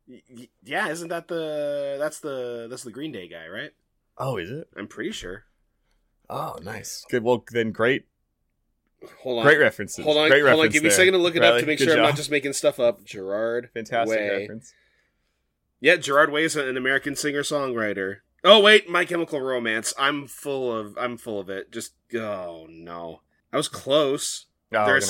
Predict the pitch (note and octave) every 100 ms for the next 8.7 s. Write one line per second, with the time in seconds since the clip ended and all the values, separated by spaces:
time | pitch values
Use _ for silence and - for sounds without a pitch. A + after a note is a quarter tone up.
0 | F#2 B2+ A#2+ - A3 - A3+ - A3 G#3+
1 | A3+ G#3 F#3+ B2 G#3 G3 D3+ F#3+ G#3+ A#3
2 | A#3 A3+ A3+ G3+ G3 G3+ G3+ E3+ D#3+ E3
3 | _ _ _ _ _ _ D#3 F3+ F3 G#3
4 | G3+ F3+ D#3+ D#3 E3 D#3 - D#3 D#3 D#3
5 | D3+ D3 D3 D3 D3+ B2+ B2 B2+ A#2+ C3+
6 | A#2+ A2+ A2+ A#2+ A#2+ C3 C#3+ C#3+ - -
7 | _ - F3+ G3+ - - F3 - - E3
8 | D#3+ D3+ - C#3+ B2 A#2 B2